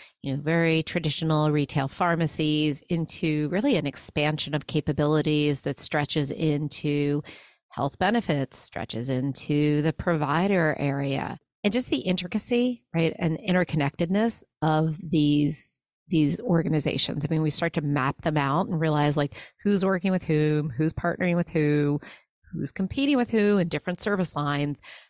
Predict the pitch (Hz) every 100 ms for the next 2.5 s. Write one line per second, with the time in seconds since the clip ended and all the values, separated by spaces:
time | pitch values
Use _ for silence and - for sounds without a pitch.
0 | _ 185 180 185 190 160 160 151 165 -
1 | - 139 160 165 190 220 208 _ 156 147
2 | 143 151 143 147